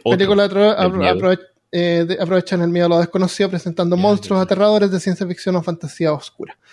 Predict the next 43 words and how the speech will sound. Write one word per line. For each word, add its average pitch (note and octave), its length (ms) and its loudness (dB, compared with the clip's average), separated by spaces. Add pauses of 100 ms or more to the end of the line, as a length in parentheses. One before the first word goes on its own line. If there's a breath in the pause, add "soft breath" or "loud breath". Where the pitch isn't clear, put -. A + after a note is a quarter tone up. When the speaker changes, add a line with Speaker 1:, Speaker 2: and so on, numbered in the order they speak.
(240 soft breath)
Speaker 2:
Hombres F3 280 0
lobos, F#3 420 2
vampiros, D#3+ 520 -2
extraterrestres, D3+ 1000 -8
principales C3+ 400 -6
Speaker 1:
Alien, F2+ 240 -4
Speaker 2:
antagonistas E2+ 420 -6
de E2 80 -6
este D#2 120 -6
género. D2 160 -10
Speaker 1:
Depredador. E2 440 -10 (380 loud breath)
Speaker 2:
Zombies, F3+ 880 2
Speaker 1:
Sí, D#3 60 -2
sí, D#3+ 80 -6
sí, - 100 -8
Speaker 2:
ahora, D#3+ 480 0
Speaker 1:
vampiros, D3 560 -4
Speaker 2:
eh, - 40 -16
Speaker 1:
fantasmas. - 600 -12
Speaker 2:
y, C#3+ 680 -6
claro, C#3+ 280 -10
son F3+ 160 -6
monstruos. D#3 440 -8 (540 soft breath)
Eh, D#3 560 -2 (400)
e-, A3 200 2
y D4 360 0
como A3 260 2
vimos B3 300 0
en A3 100 2
un A3 100 2
episodio G#3+ 460 2
que G3+ 120 0
grabamos G3+ 320 2
para F#3+ 180 0
Peor F#3+ 300 -2
Caso G3+ 220 -4
sobre G3 280 0
vampiros, G#3 720 -4
a F#3 80 -4
veces G3 440 -4
representan G#3+ 580 -4
otras A3 240 -2
cosas. - 680 -16